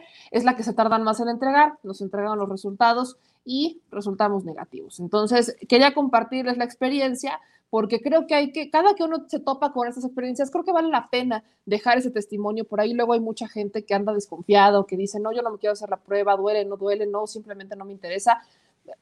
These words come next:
Pasa, pasa todavía, a un año de que ya, eh, vivimos con el covid, un año después, todavía hay gente que no sabe de qué, qué pruebas hay o cuál debe de,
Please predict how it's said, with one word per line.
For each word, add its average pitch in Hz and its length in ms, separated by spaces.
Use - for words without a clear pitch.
Pasa, 320 460
pasa 285 280
todavía, 262 380
a 233 140
un 294 220
año 277 440
de 196 180
que 202 160
ya, 247 380
eh, 190 300
vivimos 240 420
con 208 160
el 202 100
covid, 262 320
un 247 120
año 247 140
después, 254 460
todavía 339 300
hay 285 80
gente 233 380
que 202 160
no 220 180
sabe 226 440
de 196 180
qué, 196 200
qué 247 120
pruebas 233 400
hay 226 240
o 196 140
cuál 220 240
debe 208 220
de, 196 520